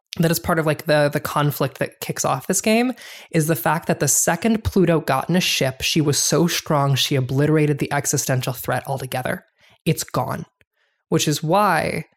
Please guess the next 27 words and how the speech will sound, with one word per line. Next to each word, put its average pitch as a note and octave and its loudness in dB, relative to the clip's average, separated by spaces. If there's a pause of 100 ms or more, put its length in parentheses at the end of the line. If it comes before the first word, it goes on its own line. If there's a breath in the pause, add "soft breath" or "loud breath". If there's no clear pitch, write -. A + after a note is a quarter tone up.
(300)
uh, C#3+ -2 (100)
Iapetus, D#3+ 0
for D3 2
example, C3+ 0
wants D3 2
to E3 2
make C#3 2
the - -2
existential C#3+ -2
threat - -2
literal C#3+ 2
and C#3 2
material D3+ 2
through D#3 0
the C3+ -2
pilots, - -6 (420)
right? D#3 0
That E3 4
is D#3 2
what - 0
Saturn's C#3 0
thing A3 2
is, C#3 2
is, C#3+ 0
is C#3+ 0
to D3 -4
become C#3 -2